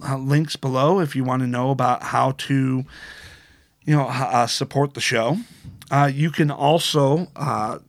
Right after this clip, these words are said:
you know, buy my book, uh, off of Amazon, two hundred Blank Pages That Consist of Man's Collective Knowledge of the Female Mind. It'll make a great gag gift for Valentine's Day,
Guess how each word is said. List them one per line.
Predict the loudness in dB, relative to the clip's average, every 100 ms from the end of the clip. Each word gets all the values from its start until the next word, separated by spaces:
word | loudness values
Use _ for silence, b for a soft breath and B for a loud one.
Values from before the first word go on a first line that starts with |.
| _ -6
you |
know, | -4
buy | -2 0 0
my | 0 -2
book, | -2 -2 -2 -2 -12 B B B -4
uh, | -2 0
off | 2 2 2
of | -2 -2
Amazon, | -2 -4 -6 -2 -2 -4 -10 b b -2
two | 2 2
hundred | 2 0 0
Blank | 0 -2 -2
Pages | -4 -4 0 0 0 -4 -10
That | -6 -6 -6
Consist | -10 -8 -2 -2 -2 -6 -4
of | 0 0 -2
Man's | -4 -2 -2 -4
Collective | -8 -6 -4 -2 -2
Knowledge | -2 -2 -2 -2
of | -4
the |
Female | -6 -6 -4 -4 -4
Mind. | -2 -2 -2 -4 B B B B B
It'll | 4 6
make | 6 4 2
a | -2
great | -4 -8 -10 -4 2 2 2 -4 -12
gag | -4 0 2 2
gift | 0 -2 -4
for | -8 -8
Valentine's | -2 -2 0 0 -2 -2
Day, | 2 2